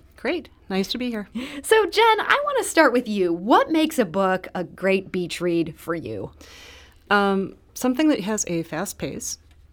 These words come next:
Speaker 1: something that I can really get into with the characters. Um, for me, if I don't care about the characters, I'm not gonna enjoy the book.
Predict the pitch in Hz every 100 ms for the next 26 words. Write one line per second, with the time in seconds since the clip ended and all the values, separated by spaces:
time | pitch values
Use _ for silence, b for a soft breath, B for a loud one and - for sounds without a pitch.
0 | - - - 202 196 208 196 196 - 185
1 | 175 175 175 170 170 160 185 190 185 185
2 | 180 - 190 175 - - 170 160 147 -
3 | - - - - 160 156 156 170 170 208
4 | 208 - 175 175 170 185 202 - 233 226
5 | 226 233 254 247 262 254 247 - 175 170
6 | 165 160 151 147 139 - -